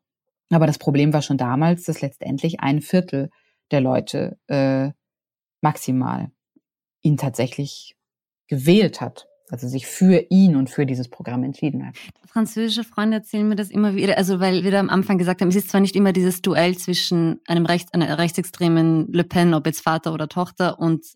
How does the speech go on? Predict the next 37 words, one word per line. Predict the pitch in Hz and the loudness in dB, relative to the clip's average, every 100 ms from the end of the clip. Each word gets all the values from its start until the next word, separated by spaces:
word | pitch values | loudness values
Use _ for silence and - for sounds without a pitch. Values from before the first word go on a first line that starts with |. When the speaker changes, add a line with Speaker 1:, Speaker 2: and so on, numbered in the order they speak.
| - | -6
Speaker 2:
einem | 160 | -2
anderen | 165 190 190 | 0 2 2
Kandidaten, | 175 165 165 160 165 - 190 | 0 -2 -2 -2 -6 -6 -4
aber | 170 | 0
dass | 185 180 | 0 0
sie | 220 | 0
immer | 202 226 | 4 4
dieses | 208 196 - | 2 -2 -6
Gefühl | 190 - 208 | -8 -4 -2
haben, | 202 175 | -2 -2
strategisch | 202 - 202 196 - | -6 -2 0 0 0
wählen | 190 208 | 2 2
zu | 196 196 | 2 0
müssen | 185 - 190 | 2 0 2
und | 185 | 4
nie | 196 | 4
so | 180 180 | 2 0
zu | - | -2
wählen, | 170 175 170 | 0 2 2
wie | 160 | 0
sie | 147 | -2
eigentlich | 139 156 160 | 0 -2 -4
wollen. | 147 151 143 143 _ _ _ _ - - _ _ _ | -2 0 2 0 _ _ _ _ -20 -20 _ _ _
Und | 196 190 190 | -2 -2 -2
dass, | 180 | -6
dass | - 185 | -6 0
das | 208 196 | 2 2
eigentlich | 208 208 | 2 0
die | - | 0
einzige | 175 202 - 202 | 0 0 -2 0
Mobilisierung | 208 185 185 185 180 214 214 175 | 0 2 0 0 0 2 2 2
in | 170 | 0
Frankreich, | - 160 165 170 165 - | 0 0 0 -2 -4 -6
dieses | 165 - | -10 -2
Duell | 196 - 180 170 | -2 2 2 2
immer | 170 151 143 | 2 0 -2
ist. | 143 - - | -4 -8 -20